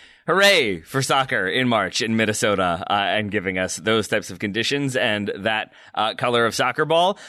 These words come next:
Uh, I was pretty, pretty, uh, enamored of that one. I was definitely very much enjoying the L A F C game last night.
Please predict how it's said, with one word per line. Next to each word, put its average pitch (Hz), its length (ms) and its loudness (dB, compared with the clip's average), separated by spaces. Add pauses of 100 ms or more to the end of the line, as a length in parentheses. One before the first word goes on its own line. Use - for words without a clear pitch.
Uh, 156 220 4
I 175 60 4
was 180 120 2
pretty, 190 500 -2 (240)
pretty, 196 400 0
uh, 123 300 2
enamored 139 380 2
of 120 80 0
that 127 180 2
one. 117 180 2
I 127 100 2
was 127 140 -2
definitely 135 540 0
very 101 340 2
much 104 220 -2
enjoying 101 360 0
the 95 100 -2
L 92 100 -2
A 92 60 -2
F 92 80 -6
C 104 160 -4
game 92 200 -2
last 90 300 -4
night. 92 300 -4